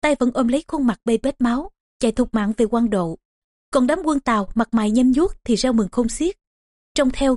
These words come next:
cười nói chế giễu. Giữa tiếng chửi rủa xen lẫn tiếng reo hò, cơn chấn động trong lòng Tào Tháo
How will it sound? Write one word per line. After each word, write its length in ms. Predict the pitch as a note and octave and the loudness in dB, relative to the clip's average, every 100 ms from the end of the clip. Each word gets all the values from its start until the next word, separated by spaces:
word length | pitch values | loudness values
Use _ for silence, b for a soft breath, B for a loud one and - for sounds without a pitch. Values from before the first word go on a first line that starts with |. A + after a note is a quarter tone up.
| - | 0
cười 140 | A3 | 0
nói 160 | G#3 B3+ | 0 -2
chế 200 | - E4+ | -2 -4
giễu. 280 | A#3 F3 G#3+ - _ _ _ _ _ _ _ _ - | -2 -2 -4 -10 _ _ _ _ _ _ _ _ -2
Giữa 140 | A3 | 0
tiếng 200 | A#3 E4 | 2 0
chửi 180 | C4+ G#3+ | 2 2
rủa 340 | A3 F3 G3 | 2 -2 -2
xen 240 | - D4 B3+ | -4 0 2
lẫn 160 | F#3+ | 0
tiếng 180 | A3 D4+ | -2 -6
reo 180 | - A#3 | -2 -2
hò, 320 | F#3+ F#3+ E3 - _ _ _ _ | -2 -6 -6 -14 _ _ _ _
cơn 180 | D#4+ D4 | -2 0
chấn 180 | E4+ F4+ | -2 -2
động 240 | G3+ F#3 - | -4 -4 -2
trong 140 | C#4 | 0
lòng 140 | B3 G#3 | 0 0
Tào 180 | G3+ F#3 | -2 -2
Tháo 240 | G#3 | -4